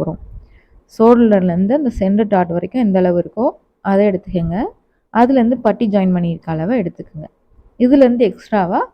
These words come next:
அரை இன்ச்சு சேர்த்து மார்க் பண்ணிக்கிங்க. ஒவ்வொருத்தவங்களுக்கு ஒவ்வொரு அளவு வரும். இதுல வந்து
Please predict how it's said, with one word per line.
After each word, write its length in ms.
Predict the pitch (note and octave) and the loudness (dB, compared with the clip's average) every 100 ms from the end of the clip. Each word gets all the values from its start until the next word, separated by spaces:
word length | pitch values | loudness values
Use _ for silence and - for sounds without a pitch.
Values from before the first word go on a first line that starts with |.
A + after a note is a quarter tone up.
| _ - | _ -4
அரை 140 | G#3 F#3+ | -2 -2
இன்ச்சு 160 | G3 A#3+ - | -6 -10 -4
சேர்த்து 340 | A#3+ B3 A3 G3+ | -2 -2 -4 -4
மார்க் 240 | F3+ F#3 | -4 -8
பண்ணிக்கிங்க. 400 | E3+ F3 D3+ D#3 - _ _ _ _ _ _ - - _ _ _ _ _ _ _ _ _ _ _ - | -14 -14 -14 -16 -18 _ _ _ _ _ _ -20 -20 _ _ _ _ _ _ _ _ _ _ _ -4
ஒவ்வொருத்தவங்களுக்கு 560 | G#3+ G#3+ G#3+ A3+ A#3 G3+ | -2 -2 -2 -4 -2 0
ஒவ்வொரு 180 | F#3+ F#3+ | 0 0
அளவு 160 | F#3+ F3+ | -2 -4
வரும். 260 | F#3+ C#4 D#4 | -4 -4 -4
இதுல 140 | G#3 | -4
வந்து 120 | G#3+ | -6